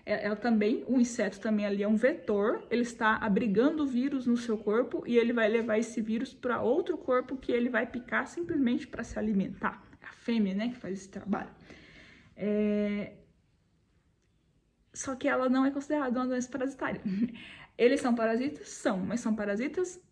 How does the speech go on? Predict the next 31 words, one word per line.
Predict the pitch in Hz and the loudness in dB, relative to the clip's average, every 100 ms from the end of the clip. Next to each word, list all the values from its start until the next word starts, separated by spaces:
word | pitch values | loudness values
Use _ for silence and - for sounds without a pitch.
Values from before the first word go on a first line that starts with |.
| - | -4
intracelulares, | 320 392 403 - 262 277 - - 240 233 233 226 - - - | -2 -2 -4 -6 -4 -6 -6 -4 -2 -2 -2 -4 -6 -10 -10
tá? | - 247 - | 0 0 2
Nós | 233 220 | -2 2
vimos | 220 214 | 2 2
isso | 214 - - | 2 -4 -6
lá | |
na | 202 | -4
nossa | 190 - | -4 -6
primeira | - 214 226 | -2 0 0
aula, | 226 - - | -4 -8 -4
beleza? | 196 262 339 | 0 0 0
Ponto. | 381 - - - _ _ - _ _ - - | -4 -8 -10 -20 _ _ -20 _ _ -20 0
O | 233 | 2
nosso | 247 269 | 4 2
próximo | - 311 339 247 | -4 -6 -4 -6
ponto | - 196 220 | -4 -4 -2
da | 185 | -2
aula | 196 - | -4 -6
de | 208 | -2
hoje | 240 269 214 220 - - - - - _ - | 4 4 2 -2 -12 -20 -20 -20 -20 _ -2
é... | 233 226 - - - - - _ - | 0 2 0 -4 -14 -20 -20 _ -20
Tcharam! | 320 311 302 302 302 311 330 349 - - - - - - | -12 -6 -4 -2 -2 -2 -4 -6 -12 -20 -20 -20 -12 -2
A | 233 | 0
ação | 247 - 277 | 0 0 -2
sobre | 285 247 | 0 0
o | 240 | 0
hospedeiro | 240 226 196 220 302 | -2 -2 0 2 4
e | 330 | 2
o | |
diagnóstico | 254 262 254 247 285 - 285 | 2 0 0 0 0 -4 -6
labo-, | 269 233 247 | -2 0 -2